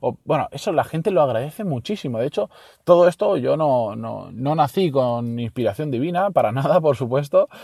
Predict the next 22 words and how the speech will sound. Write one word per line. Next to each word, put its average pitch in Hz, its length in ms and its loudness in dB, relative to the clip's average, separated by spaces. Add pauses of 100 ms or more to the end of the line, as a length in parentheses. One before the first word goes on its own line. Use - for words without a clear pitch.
(260)
sino 131 280 0
que 135 100 4
lo 123 100 8
leí 120 200 4
en 180 100 4
un 160 180 0
libro, 196 480 6 (500)
os 131 100 6
lo 127 120 4
dejo 147 200 2
en 151 60 0
las 143 100 4
notas 147 300 4
del 127 180 2
programa, 156 520 4
por 135 140 -2
si 120 100 -8
os 110 80 -8
interesa, 123 460 0
que 165 100 -2
se 135 100 -4
llama, 143 460 2